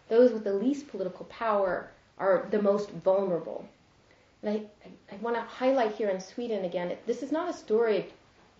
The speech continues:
only of, or just of racial animus, because it also has had a long history of being open to migration. It's a duality, a-, ambivalence, and there's different historical periods where they've been open and closed.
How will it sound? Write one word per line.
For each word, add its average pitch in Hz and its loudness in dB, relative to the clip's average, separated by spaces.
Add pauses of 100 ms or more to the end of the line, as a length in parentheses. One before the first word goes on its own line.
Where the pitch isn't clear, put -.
only 226 6
of, 175 2
or 175 0
just 202 0
of 165 -4
racial 185 -2
animus, 175 -4 (340)
because 208 -4
it 208 0
also 269 4
has 208 0
had 277 -6
a 233 -2
long 180 -2
history 180 -4
of 175 4 (220)
being 214 0
open 185 0
to - -10
migration. 208 0 (260)
It's 208 -2
a - -6
duality, 208 0 (880)
a-, 202 2
ambivalence, 214 2 (180)
and 190 -2
there's 190 0
different 214 -4
historical 202 -4
periods 220 -2
where 175 -2
they've 170 0
been 170 -4
open 170 -2
and 156 -6
closed. 156 -6